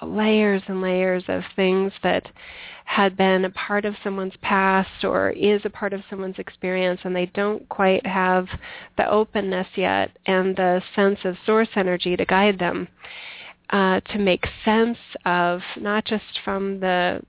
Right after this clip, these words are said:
the mental brain orientation, but from the, um, the emotional body and the pain body or egoic body,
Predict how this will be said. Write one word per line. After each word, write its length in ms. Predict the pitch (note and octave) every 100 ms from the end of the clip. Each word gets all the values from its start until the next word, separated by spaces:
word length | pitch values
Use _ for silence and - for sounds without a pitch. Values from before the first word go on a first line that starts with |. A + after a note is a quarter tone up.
| -
the 40 |
mental 360 | F#3+ G3+ G#3 G#3
brain 280 | F#3+ F3+
orientation, 840 | F#3 F3+ F3+ F#3 F3+ F3 F#3 C3+ F#3+
but 140 | - -
from 300 | - F#3+ F#3+
the, 280 | F#3 F3+ F#3 F#3 - - - - -
um, 240 | F#3+ F3+
the 80 | F3+
emotional 460 | F3+ G3+ A3+ - F#3
body 460 | F#3 F3+ - -
and 260 | F3+ F3+ F#3
the 80 | F#3
pain 320 | - A3 G#3+
body 340 | F#3 F3+ F3
or 160 | F3 F3
egoic 400 | - G3 G#3 G3+
body, 360 | - - -